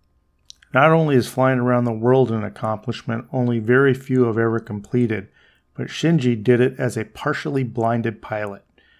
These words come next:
Shinji made the flight in a fifty-seven-year-old beach Bonanza he affectionately calls Lucy. Come listen to Shinji talk about how he was able to pursue his aviation passions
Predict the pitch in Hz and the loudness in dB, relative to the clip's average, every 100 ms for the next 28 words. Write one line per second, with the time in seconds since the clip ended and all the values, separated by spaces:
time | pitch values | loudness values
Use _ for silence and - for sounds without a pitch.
0 | _ _ _ _ - 143 156 127 127 127 | _ _ _ _ -8 -2 -2 0 0 4
1 | 127 123 - - 127 127 - - 123 101 | 4 2 -4 0 2 2 -2 -6 -8 -8
2 | - - 175 175 196 - 160 151 160 147 | -6 0 2 2 -2 0 -2 0 -2 0
3 | 135 127 123 101 127 139 135 139 131 117 | 0 0 -2 -2 -2 -2 -2 -2 0 0
4 | 113 104 98 - 123 113 131 131 - 131 | -4 -10 -14 -6 -6 -4 -4 -4 -4 -4
5 | 123 - 120 117 110 107 113 131 - 127 | -4 -4 -4 -2 -6 -4 0 0 -2 -10
6 | - _ _ _ _ _ _ _ - 120 | -12 _ _ _ _ _ _ _ -6 -2
7 | 120 113 113 120 113 110 - 123 120 123 | -2 -2 -4 -4 -4 -6 -4 -2 -2 -4
8 | 120 127 127 - 117 123 120 123 131 123 | -2 0 0 -2 -2 -2 0 0 2 0
9 | 117 127 127 123 123 113 107 - 160 147 | 2 0 0 -2 -6 -10 -8 -4 -2 -2
10 | 131 147 147 156 151 139 147 135 131 131 | -2 -4 -2 -2 -2 -4 -6 -6 -2 0
11 | 131 - 113 101 | -2 -6 -10 -12